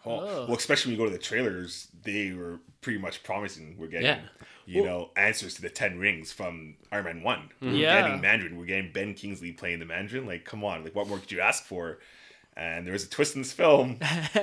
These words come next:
Speaker 1: Yeah.
Speaker 3: Well,
Speaker 2: I,
Speaker 3: th-, that's
Speaker 2: I
Speaker 3: where a lot of the backlash
Speaker 1: Man,
Speaker 3: comes
Speaker 1: that's where the
Speaker 3: from.
Speaker 1: backlash
Speaker 2: Yeah,
Speaker 1: comes from.
Speaker 2: hundred percent.
Speaker 1: Most of it, at
Speaker 3: It's
Speaker 1: least.
Speaker 3: more like retrospective backlash, 'cause
Speaker 1: Yeah.
Speaker 3: as we go through this, it's, it's not a bad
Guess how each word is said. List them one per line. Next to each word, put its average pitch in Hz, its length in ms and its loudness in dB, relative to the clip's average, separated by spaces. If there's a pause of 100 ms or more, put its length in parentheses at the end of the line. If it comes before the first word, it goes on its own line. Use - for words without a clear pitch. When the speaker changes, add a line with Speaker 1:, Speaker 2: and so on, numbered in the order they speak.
(880)
Speaker 1:
Yeah. 120 220 10 (100)
Speaker 3:
Well, 175 100 8
Speaker 2:
I, - 40 8
Speaker 3:
th-, 175 160 2
that's 208 180 8
Speaker 2:
I - 20 4
Speaker 3:
where 311 60 8
a 277 40 6
lot 240 140 6
of 143 80 2
the 151 80 4
backlash 151 80 8
Speaker 1:
Man, 131 120 8 (140)
Speaker 3:
comes - 80 2
Speaker 1:
that's 123 220 6
where 113 140 4
the - 20 -4
Speaker 3:
from. 104 160 6
Speaker 1:
backlash - 40 6
Speaker 2:
Yeah, 156 240 6
Speaker 1:
comes 90 140 -4
from. 95 100 -4
Speaker 2:
hundred 170 220 6
percent. 170 140 6
Speaker 1:
Most 190 140 2
of 101 60 -4
it, - 60 0
at 151 60 4
Speaker 3:
It's 170 100 6
Speaker 1:
least. - 40 2
Speaker 3:
more 247 160 8
like 175 220 6
retrospective 156 600 2
backlash, 98 480 -4
'cause 135 240 2
Speaker 1:
Yeah. 131 120 4
Speaker 3:
as 226 100 4
we 220 80 2
go 165 140 6
through 254 200 4
this, 143 160 4
it's, 160 220 0 (300)
it's 185 160 -2
not 339 100 2
a 233 120 -2 (200)
bad 131 380 4